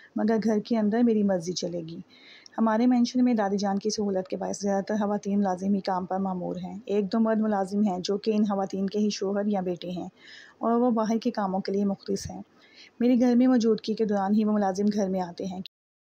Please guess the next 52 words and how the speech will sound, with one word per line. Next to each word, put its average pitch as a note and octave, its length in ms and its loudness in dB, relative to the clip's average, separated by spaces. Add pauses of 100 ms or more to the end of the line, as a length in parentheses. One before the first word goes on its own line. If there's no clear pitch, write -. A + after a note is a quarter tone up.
(260)
क्योंकि A3+ 260 0
दादी G#3 280 0
जान F#3+ 260 -2
को F#3+ 120 -6
भी G3 140 -2
यूँ G#3 160 0
पराए G3+ 240 -2
मर्दों G3 340 0
का G3+ 100 -4
अपने G3+ 200 -4
घर G3+ 180 -2
में G3+ 160 -2
फिरना G3 280 -2
पसंद F#3 400 -6
नहीं F#3 300 -6
है F#3 140 -6
और G#3 80 -2
तुम्हारी A3 400 0
वजह A3+ 200 0
से A3+ 120 -4
वो A#3+ 60 2
मज़ीद G#3 300 0
इख्तियार G3+ 340 -2
से G3 180 -8
काम F3+ 260 -6
लेंगे। F3+ 360 -12 (480)
तुम्हें B3 180 4
इस B3 80 0
किस्म A#3+ 260 -4
का B3 140 0
कोई A3 180 0
भी A3 120 0
और G#3+ 100 2
मसला G#3 300 -2
हुआ F#3 220 -6
तो G3 100 -6
शादी F#3 320 -4
के G#3+ 120 -4
बाद G3+ 140 -2
तुम G#3 180 0
जैसे G3+ 300 -2
चाहो G3 300 -4
बेफिक्र G3 420 -4
होकर F#3+ 260 -2
इसे G3 180 -4
तब्दील F#3 340 -4
कर F#3 140 -4
सकती - 440 -12
हो। G3 100 -14 (560)
तुम A3 100 0
मेरे A3 240 2
दिल A3 240 0